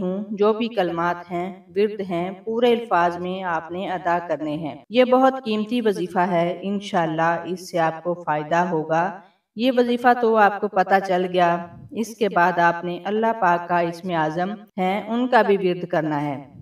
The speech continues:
अच्छी तरह ये विर्द करना है। सिर्फ आपने चालीस मरतबा इस इसमें आज़म का विर्द करना है।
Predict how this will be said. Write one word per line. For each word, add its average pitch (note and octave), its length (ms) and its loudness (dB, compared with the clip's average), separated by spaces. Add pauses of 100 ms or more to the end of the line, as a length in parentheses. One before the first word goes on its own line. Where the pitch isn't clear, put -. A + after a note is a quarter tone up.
(200)
अच्छी F3+ 360 -2
तरह G#3+ 340 2
ये G#3+ 160 2
विर्द G3 300 -2
करना F3+ 340 0
है। F#3 200 0 (160)
सिर्फ C4 280 -4 (160)
आपने G3 380 2 (280)
चालीस A3 440 6
मरतबा E3+ 420 0 (120)
इस G#3 200 -4
इसमें G3+ 600 -6
आज़म F3+ 300 0
का F#3 240 0
विर्द F#3 260 -4
करना D#3+ 340 -2
है। F3 200 -2